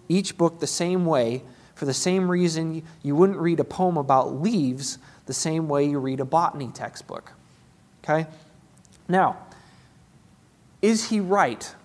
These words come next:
about different books of the Bible? Some are poetry, some are history, and you don't read poetry and history the same way. Yeah, he's right about that.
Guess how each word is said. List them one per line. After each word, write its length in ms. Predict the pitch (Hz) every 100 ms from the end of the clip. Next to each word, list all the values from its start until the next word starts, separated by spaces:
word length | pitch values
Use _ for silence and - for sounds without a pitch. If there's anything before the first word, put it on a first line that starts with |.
| _ _ _ _ _
about 640 | 147 143 156 160 - - - - - _ -
different 500 | 160 180 190 180 135
books 280 | 175 - 175
of 60 |
the 100 | 151
Bible? 640 | 135 160 175 170 127 127 143 - - _ _ _ _ _ _ _ _ _ _ _ _
Some 260 | - 135 139
are 60 |
poetry, 680 | 131 156 147 147 - 147 151
some 240 | 147 139
are 100 | 127
history, 600 | 123 147 - 131 131 151 143 - - -
and 120 | 135
you 60 | 135
don't 280 | 151 170 147
read 280 | 151 147
poetry 540 | - 165 156 151 156 139
and 80 | 127
history 580 | 202 - 139 127 143 - - - - - - -
the 120 | 139
same 300 | - 160 147
way. 260 | 156 135 113 - - _ -
Yeah, 260 | 214 147 - - -
he's 160 | 190 170
right 200 | 226 214
about 280 | 185 151 -
that. 280 | 180 -